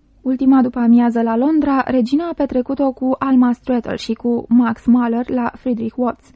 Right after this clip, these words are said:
pe care l-a încântat prin spiritul său, considerând-o pe regina asemeni celor visate de Ruskin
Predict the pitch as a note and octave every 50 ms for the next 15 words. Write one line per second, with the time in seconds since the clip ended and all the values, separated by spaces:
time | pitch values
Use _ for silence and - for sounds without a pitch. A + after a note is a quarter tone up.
0 | _ _ _ _ _ _ _ _ _ C4 C4+ - D4+ D#4 D#4 D4 C#4+ C#4+ C#4+ C4+
1 | C#4+ D#4 D#4+ - D4+ C4 A#3+ - A3+ A#3+ C4 - - _ B3+ B3 A#3+ A3 A#3 -
2 | _ - C4+ B3 A#3 A#3 - A3+ A3 A3 - - B3 C4+ C4+ - D4 C4+ - B3
3 | A3 A#3 A3 A3+ A#3 A3+ A#3+ C4+ B3+ - - - - G#3+ A#3 A#3+ B3+ C4+ B3 A#3+
4 | - - C4 B3+ C4 C4 B3 - B3+ B3 B3+ B3 A#3+ A#3+ A3+ A3 - B3 B3 B3
5 | C4 B3 A#3 A#3+ A#3+ A#3 A3+ A#3+ A#3+ G#3+ G#3+ - - - - A#3+